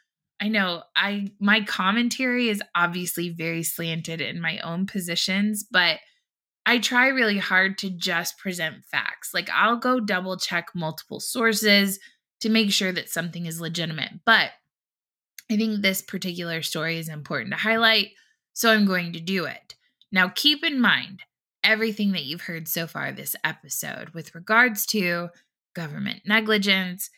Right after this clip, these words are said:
excessive spending, horrible decisions, and ineptitude. <laughs> Um, Russian Foreign Minister Sergei Lavrov has appeared to back the territorial integrity of Ukraine, agreed upon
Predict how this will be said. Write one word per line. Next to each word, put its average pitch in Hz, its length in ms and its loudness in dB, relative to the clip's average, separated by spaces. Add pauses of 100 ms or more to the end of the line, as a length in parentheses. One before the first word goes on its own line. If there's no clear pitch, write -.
(240)
excessive - 480 -2
spending, 190 840 0 (340)
horrible 285 440 4
decisions, 185 600 0
and 160 180 0
ineptitude. 156 1000 -4
<laughs> - 60 -20 (600)
Um, 247 360 4 (120)
Russian 247 680 2 (160)
Foreign 220 420 4
Minister 180 600 0
Sergei 185 460 0
Lavrov 165 800 2 (320)
has 226 200 4
appeared 240 460 2 (120)
to 170 380 -2 (140)
back 196 520 2
the 359 80 -4
territorial 196 800 0
integrity 202 720 0 (100)
of 175 220 2
Ukraine, 180 800 0 (540)
agreed 196 480 0
upon 170 580 -2